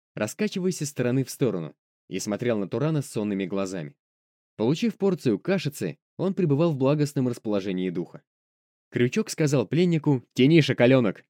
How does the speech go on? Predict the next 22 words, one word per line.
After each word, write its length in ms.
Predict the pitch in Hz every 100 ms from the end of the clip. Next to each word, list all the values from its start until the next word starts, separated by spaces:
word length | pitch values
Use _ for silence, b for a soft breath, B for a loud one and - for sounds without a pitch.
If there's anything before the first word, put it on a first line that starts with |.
| _ -
и 140 | 190
пошел 340 | 151 - 123
вперед. 400 | - 113 92 - _ _ _ _ _ _ -
Ныли 380 | 110 160 180
спина 440 | 160 - 120 107 104
и 20 |
плечи, 460 | - 90 78 - _ _ _
болели 440 | 92 104 123 147 139
ноги, 440 | 139 117 78 - _ _ _ _ 147
но 140 | 196
Туран 280 | 190 185 165
поднялся 520 | 131 110 131 117 107
и 60 | 92
зашагал, 500 | 92 98 95 156 160
натянув 400 | 147 117 113 -
постромки. 580 | 110 98 95 87 80 _ _ _ _ _ _ _ _ _
Телега, 400 | - 107 151 123
скрипнув 480 | - 139 120 95 90
осями, 480 | - 147 151 135 - _ -
покатила 460 | - 131 110 98
за 140 | 87 90
ним. 200 | 76